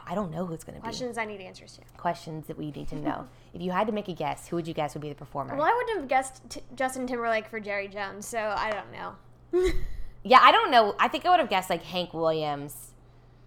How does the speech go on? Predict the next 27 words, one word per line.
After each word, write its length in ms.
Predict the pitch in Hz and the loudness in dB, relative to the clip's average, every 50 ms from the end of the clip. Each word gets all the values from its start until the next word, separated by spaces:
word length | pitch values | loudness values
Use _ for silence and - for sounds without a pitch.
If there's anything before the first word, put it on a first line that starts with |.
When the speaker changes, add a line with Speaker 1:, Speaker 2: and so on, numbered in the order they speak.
| - - - - | -20 -8 -2 0
Speaker 1:
or 120 | 175 175 | 0 0
something 280 | - 196 175 170 170 165 | 2 0 0 0 0 0
like 160 | 160 156 - | 0 -2 -2
that 180 | 156 151 151 | -2 -2 0
for 100 | 151 160 | -2 -2
Jerry 240 | 160 151 - - - - | -2 0 0 0 0 0
Speaker 2:
Yeah. 40 | |
Speaker 1:
Jones. 460 | - 147 139 123 101 123 - - - - - - - - - - - - - - - | -2 -4 -6 -6 -8 -10 -14 -16 -18 -20 -20 -20 -20 -20 -20 -20 -20 -20 -6 0 2
I 80 | 180 | 4
don't 80 | 202 262 | 4 4
Speaker 2:
Something 140 | 339 349 339 | 4 4 4
a 40 | 320 | 4
little 140 | 302 294 | 4 4
more 200 | 277 277 277 262 | 2 2 0 0
old 220 | - - 254 254 - | 0 0 -2 -4 -4
school. 360 | - - - 277 294 302 294 - - | -6 -4 -2 0 0 -2 -4 -10 -8
Speaker 1:
Yeah, 240 | - 214 220 190 - 156 | 2 8 10 10 12 10
I 60 | 185 | 10
don't, 200 | 208 220 233 - - | 6 4 2 2 2
I 100 | 190 214 | 2 2
would 140 | 220 214 | 2 2
not 120 | 190 185 180 180 | 2 2 2 2
have 80 | 170 | 2
guessed 420 | 175 170 165 165 - - - - - | 0 -2 -2 -4 -6 -16 -18 -10 -8
Justin 280 | 170 165 - - 160 | -8 -8 -6 -8 -10
Timberlake 340 | - 165 156 156 151 143 - | -8 -6 -6 -6 -6 -6 -8
either. 340 | 147 147 139 120 117 - | -8 -8 -6 -6 -8 -8